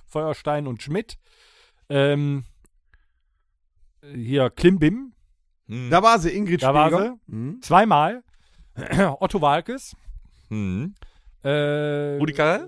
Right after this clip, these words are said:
Speaker 1: Rudi Carell.
Speaker 2: Mhm.
Speaker 1: Ah, draußen im, draußen
Speaker 2: Ja, hab
Speaker 1: beim
Speaker 2: ich auch
Speaker 1: Nudeln,
Speaker 2: geguckt,
Speaker 1: beim, beim
Speaker 2: hab ich auch
Speaker 1: Nudeln
Speaker 2: geguckt.
Speaker 1: essen,
Speaker 2: Dieter
Speaker 1: Weltklasse.
Speaker 2: Krebs?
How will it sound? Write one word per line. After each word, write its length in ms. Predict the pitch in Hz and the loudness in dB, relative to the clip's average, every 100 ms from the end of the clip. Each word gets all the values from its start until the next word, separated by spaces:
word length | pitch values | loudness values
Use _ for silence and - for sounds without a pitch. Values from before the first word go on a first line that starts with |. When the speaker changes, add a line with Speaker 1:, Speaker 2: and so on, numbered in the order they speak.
| 147 | -8
Speaker 1:
Rudi 280 | 117 175 214 | -2 -2 0
Carell. 420 | 165 135 151 254 | -2 0 0 -2
Speaker 2:
Mhm. 340 | 214 110 98 104 | -6 -6 -6 2
Speaker 1:
Ah, 200 | 131 196 | 4 6
draußen 420 | 147 170 202 190 | 6 2 2 -2
im, 400 | 170 160 156 151 | -6 -6 -6 -10
draußen 260 | 135 131 135 | -8 -2 6
Speaker 2:
Ja, 180 | 139 160 | 8 8
hab 60 | 175 | 6
Speaker 1:
beim 80 | |
Speaker 2:
ich 60 | 160 | 4
auch 40 | |
Speaker 1:
Nudeln, 160 | 180 185 | 6 6
Speaker 2:
geguckt, 240 | 220 160 | 8 6
Speaker 1:
beim, 0 | |
beim 100 | 156 | 4
Speaker 2:
hab 60 | 165 | 2
ich 60 | 190 | 2
auch 40 | - | 0
Speaker 1:
Nudeln 120 | 175 | 0
Speaker 2:
geguckt. 120 | 175 | -2
Speaker 1:
essen, 260 | 175 180 175 | -4 -6 -10
Speaker 2:
Dieter 80 | 131 | -4
Speaker 1:
Weltklasse. 420 | 143 190 214 165 208 | 0 2 2 2 2
Speaker 2:
Krebs? 320 | 294 - - | 0 -4 -20